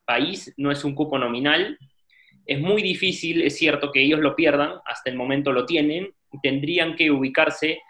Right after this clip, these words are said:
dos competidores peruanos diferentes a ellos, eh, en el, en el Mundial isa entre los cuatro primeros.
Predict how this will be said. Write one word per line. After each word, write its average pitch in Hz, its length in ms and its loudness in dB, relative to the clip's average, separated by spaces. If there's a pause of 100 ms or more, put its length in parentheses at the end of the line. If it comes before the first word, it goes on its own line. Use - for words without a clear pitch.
(240)
dos 180 300 2
competidores 160 500 0
peruanos 147 340 2
diferentes 151 540 -2
a 151 60 4
ellos, 160 600 0
eh, 123 580 -2 (120)
en 135 180 -2
el, 123 380 -4 (100)
en 131 140 -4
el 127 100 -6
Mundial 151 360 0
isa 175 420 -2 (120)
entre 135 220 -4
los - 180 -2
cuatro 160 220 0
primeros. 196 460 0